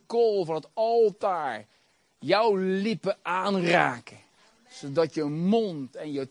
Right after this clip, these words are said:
tong gereinigd wordt en dat daar nog, dat er leven over gaat komen. Amen. Roddel is landbouwgif. Doe er niet aan mee.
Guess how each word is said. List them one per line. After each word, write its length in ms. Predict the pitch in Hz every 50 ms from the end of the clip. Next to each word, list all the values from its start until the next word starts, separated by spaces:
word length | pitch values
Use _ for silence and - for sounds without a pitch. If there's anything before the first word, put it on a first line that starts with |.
| _ _
tong 520 | - 262 262 240 196 160 135 120 117 110 - _ _ _ _ _ _
gereinigd 1160 | - - 151 143 139 139 135 147 156 170 190 214 226 226 226 214 185 165 135 127 123 120 117
wordt 260 | 139 196 202 175 151
en 60 | 143
dat 120 | 135 139 135
daar 160 | - 131 131
nog, 200 | 135 131 - _ _ _ _ _ _ _
dat 140 | 147 131
er 120 | 156 143 147
leven 720 | 151 170 180 202 233 277 285 254 220 190 165 131 - 117 - _ _ _ _
over 300 | - 151 151 139 127 123
gaat 200 | - 120 - -
komen. 360 | - 143 123 113 110 107 104 - _ _ _ - - -
Amen. 560 | 135 143 151 160 170 190 220 247 240 175 - _ _ _ _ _ _ _ _ _ _ _ _ _
Roddel 600 | - 131 147 170 220 294 339 277 233 294 302 294
is 200 | 262 165 175 147
landbouwgif. 840 | 151 160 156 175 220 240 226 170 156 156 135 127 - - - 131 123 -
Doe 140 | - 170 190 180
er 80 | 175 196
niet 440 | 254 339 370 381 359 302 233 - -
aan 300 | - 214 208 190 175 147
mee. 380 | 160 180 175 147 120 104 98